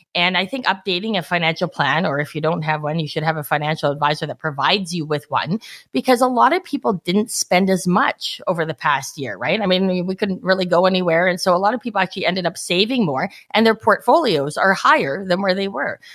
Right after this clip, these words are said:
So you might be in a better retirement situation, again, depending on, you know, um, which career you've got,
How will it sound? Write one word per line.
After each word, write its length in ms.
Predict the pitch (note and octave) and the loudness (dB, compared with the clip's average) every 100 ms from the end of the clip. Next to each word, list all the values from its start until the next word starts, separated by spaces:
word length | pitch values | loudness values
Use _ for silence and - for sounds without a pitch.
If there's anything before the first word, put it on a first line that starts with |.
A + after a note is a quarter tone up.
| - | -6
So 360 | - A3+ G#3 G3 | 4 6 6 2
you 160 | A3 D4 | -2 0
might 240 | D4 A#3 | 0 0
be 100 | G#3+ | 0
in 100 | G3 | 2
a 60 | E3 | 2
better 400 | - G#3 F#4 E4 | 2 4 4 2
retirement 680 | G#3 - D#3+ D3+ C3+ C#3+ B2+ | -2 0 2 2 0 -2 -4
situation, 800 | - C#3+ - C#3+ B2 B2 D3 C4+ - - - | -8 -8 -4 -2 -2 -2 -2 -2 -6 -14 -2
again, 440 | D3 D3 C#3 A3 - | 0 0 0 -4 -4
depending 500 | D#3+ - D#3 D#3 D#3 | -6 -2 -2 0 2
on, 260 | D3+ D3 C#3+ | 2 0 -4
you 100 | E3 | -2
know, 360 | C#3 C#3 D#3+ - | -2 -2 -4 -4
um, 520 | D#3+ C#3 C3+ C3 C#3 | 0 0 0 -4 -6
which 340 | D#3+ D#3+ - | -2 -2 -2
career 380 | - E3 E3 D3+ | -8 -6 -2 -2
you've 220 | C#3+ C3+ | -4 -6
got, 340 | G#3 A#3 D#3 | 0 2 2